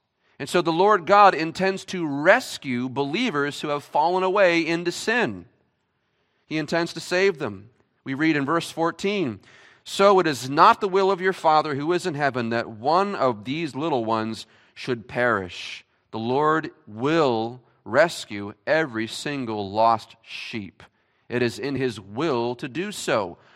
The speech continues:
But the question is, well, how does the Lord rescue believers who have strayed off into sinfulness? The answer, he sends other believers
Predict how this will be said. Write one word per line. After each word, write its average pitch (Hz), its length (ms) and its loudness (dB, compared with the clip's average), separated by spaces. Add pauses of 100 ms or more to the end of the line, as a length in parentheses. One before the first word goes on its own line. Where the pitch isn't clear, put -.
(180)
But 165 120 -8
the 175 60 -10
question 185 400 -2
is, 202 220 -4
well, 165 220 0 (160)
how 233 380 2
does 185 240 0
the 165 120 -4
Lord 127 460 0 (180)
rescue 175 560 -2
believers 127 640 -4 (120)
who 156 160 -4
have 127 140 -2
strayed 214 540 0
off 185 300 6
into 147 160 -6
sinfulness? 139 640 -4
The 113 180 -8
answer, 135 520 -2 (360)
he 196 160 -12
sends 170 520 2 (100)
other 151 300 8
believers 165 800 -2